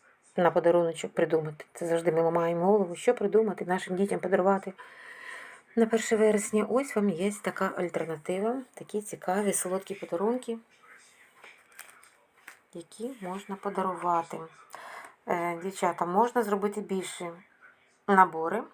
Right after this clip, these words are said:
трохи будуть дорожчі. М, в середньому ціна одного пряника сімдесят п'ять-вісімдесят гривень. <clears throat> Якщо плюс коробочка,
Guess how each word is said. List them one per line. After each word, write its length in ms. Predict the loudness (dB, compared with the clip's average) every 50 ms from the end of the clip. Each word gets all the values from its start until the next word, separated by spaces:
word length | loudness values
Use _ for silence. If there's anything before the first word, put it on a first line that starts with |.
| _ _ _ -20 -20 -20 -20 -20 -20 -20 _ -20 -20 -6
трохи 300 | 0 2 2 2 0 -6
будуть 220 | -6 -6 -8 -4
дорожчі. 540 | 0 2 2 2 2 -2 -4 -8 -8 -8 -8 -8 -8 -20 -20 -20 -20 -20 -20 -20 -20 -20 -20 -20 _ _ _ -10 -8
М, 200 | -8 -8 -8 -10
в 60 | -12
середньому 460 | -2 2 4 4 4 4 2 -2 -2
ціна 320 | -2 0 2 4 6 6 4
одного 220 | 4 2 -2 -2
пряника 420 | 0 0 0 0 0 -2 -4 -4
сімдесят 520 | -2 0 0 0 0 -2 -2 -2 -4 -2 2
п'ять-вісімдесят 800 | 0 0 0 0 -6 -8 -8 -8 -8 -8 -10 -4 -4 -4 -4 -4
гривень. 320 | -4 -6 -6 -6 -6 -10 -12 _ _ _ _ _ _ _ _ _ -20 -20 -20 -20 -20 _ _ _ _ -20 -20 _ _
<clears throat> 600 | 6 6 6 4 0 4 6 6 6 6 4 0
Якщо 240 | -4 -10 -6 -8 -4
плюс 180 | -2 -2 -4
коробочка, 640 | 2 4 4 6 6 4 2 -2 -2 -2 -2 -2 -2